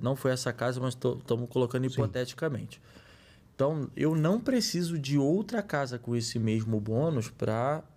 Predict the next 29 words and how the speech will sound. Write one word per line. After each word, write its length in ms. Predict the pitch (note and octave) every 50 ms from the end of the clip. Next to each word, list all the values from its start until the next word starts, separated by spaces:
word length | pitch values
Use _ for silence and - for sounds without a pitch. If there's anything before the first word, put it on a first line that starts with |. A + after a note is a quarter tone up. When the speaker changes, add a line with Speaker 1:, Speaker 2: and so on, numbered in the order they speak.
| - -
Speaker 1:
pra 180 | - A#2 A#2+
cobrir 560 | A#2 - - F3 E3 F3 F3+ F3 D3+ A#2 A2+ - - -
ela. 340 | - A#2+ A2+ G#2+ G#2 G2+ G2+ - - - - - -
Eu 80 | - G#2+
vou 80 | A2+
cobrir 220 | A2 - A2+ B2+ B2+
com 100 | - E3
uma 140 | D#3+ D3 -
casa 240 | - B2+ A#2+ A#2+
que 100 | A#2 A#2
não 300 | A2 G#2+ G#2+ A2+ C#3 F3+
tem 200 | G3 G#3 F#3+ F#3+
bônus, 520 | D#3 A2+ A2+ A2+ A#2+ C#3+ F#3 G#3 - - - - - - - - - -
mas 200 | - A2 G#2+ G#2+
ela 120 | A2 A2
só 200 | A2+ A2+ - B2+
vai 160 | A#2 B2 B2+ B2+
ser 140 | - -
a 40 | C3
minha 120 | C#3 D3 C#3+
cobertura. 460 | - E3 F#3+ G3 F#3 - C#3 B2 A#2+
Que 140 | - - G3
cobertura? 640 | - A3+ G#3 A#3 G#3+ G3+ - F#3+ D#3+ C3 A2 A2 A2+ - - - C3 - -
Do 100 | E3+ G#3
jogo 220 | D#3+ E3 D#3+ D3+
que 80 | - F#3
eu 60 | F#3+
fizer 240 | F#3+ G3+ F3 F#3+ G#3+
aqui. 280 | A#3 - B3+ A#3 G#3+